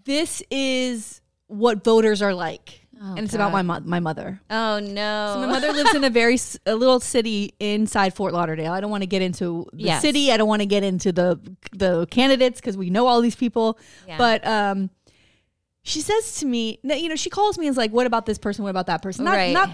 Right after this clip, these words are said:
Speaker 1: particularly her city. She knows all those, all those folks. But, like, you know, whatever, county, you know, uh, judges, stuff like
Speaker 2: Yeah,
Speaker 1: that.
Speaker 2: yeah.
Speaker 1: So
Speaker 2: The nonpartisan seats where you're
Speaker 1: Yeah.
Speaker 2: like, "Uh," and, and those, uh,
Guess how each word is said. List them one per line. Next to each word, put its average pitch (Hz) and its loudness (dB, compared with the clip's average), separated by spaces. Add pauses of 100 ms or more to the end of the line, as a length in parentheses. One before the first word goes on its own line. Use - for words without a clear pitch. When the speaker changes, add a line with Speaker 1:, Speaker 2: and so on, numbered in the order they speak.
(140)
Speaker 1:
particularly 240 2
her 202 0
city. 175 -6
She 294 -6
knows 185 -4
all 160 -4
those, 160 -8
all 170 -2
those 165 -4
folks. 165 -12
But, 262 -8
like, 277 -4
you 269 -4
know, 160 -2
whatever, 156 -6
county, 170 -4 (260)
you - -20
know, - -20 (1300)
uh, 180 -12
judges, 170 0
stuff - -10
like 160 -8
Speaker 2:
Yeah, 135 -6
Speaker 1:
that. - -20 (100)
Speaker 2:
yeah. 180 -8 (180)
Speaker 1:
So 277 0
Speaker 2:
The 262 6
nonpartisan 240 0
seats - -8
where 196 -6
you're 185 -2
Speaker 1:
Yeah. - 6
Speaker 2:
like, 175 0
"Uh," - -16
and, 247 -2
and 254 -2
those, 233 -2
uh, 214 0